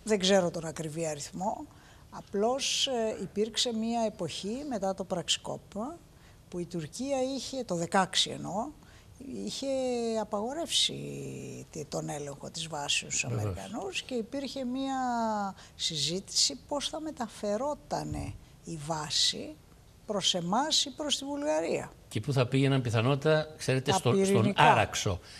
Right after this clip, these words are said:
Speaker 1: Σωστά.
Speaker 2: Υπάρχουν θόλοι εκεί, γιατί παλιά υπήρχε
Speaker 1: Μμμ.
Speaker 2: σύστημα πυρηνικών όπλων,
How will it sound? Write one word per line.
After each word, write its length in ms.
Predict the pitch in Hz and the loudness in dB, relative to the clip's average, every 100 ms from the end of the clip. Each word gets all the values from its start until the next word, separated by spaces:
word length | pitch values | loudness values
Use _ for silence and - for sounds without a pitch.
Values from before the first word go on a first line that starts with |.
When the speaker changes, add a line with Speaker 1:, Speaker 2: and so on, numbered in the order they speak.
| - - - - | -16 -18 -4 2
Speaker 1:
Σωστά. 300 | - 120 135 | 4 6 6
Speaker 2:
Υπάρχουν 280 | - 135 | 6 4
θόλοι 520 | - - 147 139 110 98 | 4 6 8 8 8 4
εκεί, 220 | 90 123 | 4 2
γιατί 180 | 110 117 | 2 2
παλιά 220 | 120 123 | 2 2
υπήρχε 380 | 117 135 - 107 | 2 0 4 2
Speaker 1:
Μμμ. 100 | 87 | 4
Speaker 2:
σύστημα 380 | - - 95 | 0 2 4
πυρηνικών 420 | 107 95 98 - 117 | 4 2 0 0 0
όπλων, 280 | 131 151 | 0 -4